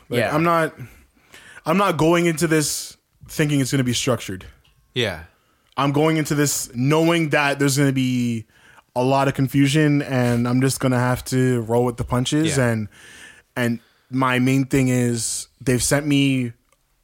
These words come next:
Speaker 1: breakdowns of the videos. So anything that's on those breakdowns, I'm gonna just try and figure out what the actual shots are gonna be if they haven't written them down. And, uh, fuck yeah, just, uh,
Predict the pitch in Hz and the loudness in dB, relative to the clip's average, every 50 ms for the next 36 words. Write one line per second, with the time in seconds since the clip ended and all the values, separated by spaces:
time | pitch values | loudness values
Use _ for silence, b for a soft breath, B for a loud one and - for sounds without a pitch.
0 | _ _ _ B B B B B B B B B B - 131 139 156 170 160 - | _ _ _ B B B B B B B B B B -6 -2 0 0 0 0 0
1 | 170 160 160 160 160 143 147 139 127 123 127 139 143 151 156 156 160 170 180 - | 0 2 2 2 2 2 0 0 0 0 0 0 2 2 4 4 4 2 0 -2
2 | - - - b b b b b b b b b b - - - 139 135 127 123 | -6 -10 -14 b b b b b b b b b b -14 -6 -2 0 2 2 2
3 | 123 - - 135 147 160 160 170 165 156 139 - 151 156 165 156 147 151 160 156 | 0 0 0 0 0 0 0 0 0 0 0 0 0 0 0 0 0 0 -2 0
4 | 170 156 156 139 143 131 127 123 123 120 127 120 - - - - 135 131 127 117 | 0 0 0 0 0 0 0 0 0 -2 -2 -4 -4 -6 -6 -4 -2 0 0 0
5 | - 127 120 120 127 123 120 110 113 113 113 - 123 120 113 - - 117 110 - | -2 -2 -2 0 0 0 0 -2 -4 -6 -6 -6 -6 -6 -6 -4 -4 -4 -4 -4
6 | - 123 107 107 - - 113 107 113 107 110 101 110 110 110 117 113 - - 113 | -4 -4 -4 -4 -4 -6 -6 -4 -4 -4 -4 -4 -6 -6 -4 -4 -6 -6 -6 -4
7 | 107 104 104 107 107 107 101 80 107 107 107 104 120 127 135 143 143 143 135 B | -4 -4 -4 -6 -6 -8 -8 -8 -6 -6 -4 -2 0 0 2 0 0 -2 -4 B
8 | B B B B B B B B B B _ - 110 107 107 107 107 98 107 104 | B B B B B B B B B B _ -12 -10 -10 -10 -10 -10 -10 -10 -10
9 | 101 101 101 101 101 101 101 b b b b _ _ _ _ _ _ _ _ _ | -8 -8 -10 -10 -12 -14 -16 b b b b _ _ _ _ _ _ _ _ _
10 | _ - - - - - - - 156 160 - - 82 90 113 143 127 87 80 - | _ -20 -20 -20 -20 -18 -14 -12 -12 -12 -12 -14 -14 -14 -12 -12 -12 -14 -14 -14
11 | - 95 - - - - 101 98 95 98 98 101 | -14 -12 -12 -12 -12 -10 -10 -8 -8 -8 -8 -10